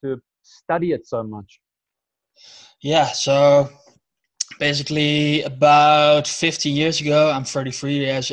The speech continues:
Speaker 2: years old right now, but when I was seventeen, I really started, uh, working out in the gym, but yeah, pretty insane actually, uh, t-,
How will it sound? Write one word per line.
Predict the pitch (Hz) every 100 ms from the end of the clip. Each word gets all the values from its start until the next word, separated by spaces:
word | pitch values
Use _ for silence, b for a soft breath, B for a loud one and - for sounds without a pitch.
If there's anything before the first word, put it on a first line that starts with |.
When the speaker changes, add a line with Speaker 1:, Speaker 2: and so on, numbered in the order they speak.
| -
Speaker 2:
years | 135 131 131
old | 135 120
right | 131 131 123
now, | 139 147
but | 143 131 123 - -
when | 151
I |
was | 127 -
seventeen, | 135 127 123 135 135 B B B B B B -
I | 127 131 127 131 127 131 127 127 127 127
really | 135 127
started, | - 139 135 131 131 127 123 - - - -
uh, | 135 127
working | 139 135 131
out | 131 123
in | 127
the | 120
gym, | 139 151 165 -
but | 123 127 120 - - _ _ _ _
yeah, | 123 123 117 -
pretty | 123 120 120 117
insane | 127 117 - 135 131
actually, | 127 - - 131 127 127 120
uh, | 120 120
t-, | - -